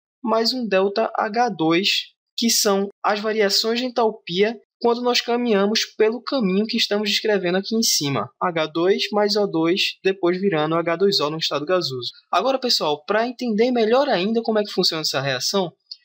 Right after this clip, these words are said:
nós vamos representar ela no diagrama de patamares, em que inicialmente estamos no H dois O no estado líquido e queremos chegar no H dois O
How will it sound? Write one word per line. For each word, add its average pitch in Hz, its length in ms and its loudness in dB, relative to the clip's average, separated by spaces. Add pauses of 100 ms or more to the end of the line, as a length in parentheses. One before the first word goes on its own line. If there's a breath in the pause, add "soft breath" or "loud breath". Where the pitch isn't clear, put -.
(120)
nós 240 160 0
vamos 262 160 2
representar 247 580 0
ela 233 160 2
no 233 80 2
diagrama 220 460 2
de 208 100 -4
patamares, 170 720 0 (440 loud breath)
em 202 100 2
que 214 140 2
inicialmente 226 600 2
estamos 185 420 -2
no 180 80 0
H 170 260 0
dois 208 280 0
O 135 220 0
no 147 60 -6
estado 160 380 0
líquido 196 360 -4 (120)
e 294 60 2
queremos 269 340 2
chegar 208 600 0 (260)
no 214 100 0
H 214 300 2
dois 214 380 0
O 175 280 0